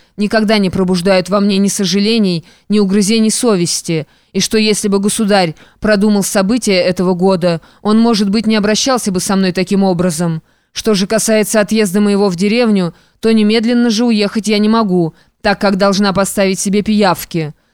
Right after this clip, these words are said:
Но что уеду непременно на следующий день вечером или самое позднее через день утром. Генерал-губернатор откланялся и ушёл. Все присутствующие были подавлены и грустны, кроме меня. Мой брат был крайне опечален,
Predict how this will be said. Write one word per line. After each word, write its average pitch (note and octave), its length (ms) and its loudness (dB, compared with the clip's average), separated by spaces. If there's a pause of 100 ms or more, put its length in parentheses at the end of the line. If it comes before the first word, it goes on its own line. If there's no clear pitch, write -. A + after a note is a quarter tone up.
(120)
Но G#3+ 120 0
что G#3+ 260 0
уеду G#3 440 0
непременно G#3 560 0
на G3+ 120 0
следующий G3+ 500 -2
день F#3 220 0
вечером F#3 580 -2 (260)
или G#3 180 0
самое G3+ 380 0
позднее A3 420 0
через F#3+ 280 -2
день F#3+ 220 0
утром. F3 560 -2 (600)
Генерал-губернатор G#3+ 1000 2
откланялся A3+ 640 0
и A3 40 2
ушёл. G3 580 0 (400)
Все A3+ 240 -2
присутствующие G#3 800 0
были G3+ 200 0
подавлены G3 680 2
и - 20 0
грустны, G3 480 0
кроме F#3+ 300 0
меня. F3+ 480 0 (320)
Мой A3 180 2
брат A#3 240 2
был G#3+ 160 0
крайне G#3+ 360 0
опечален, G3+ 640 -2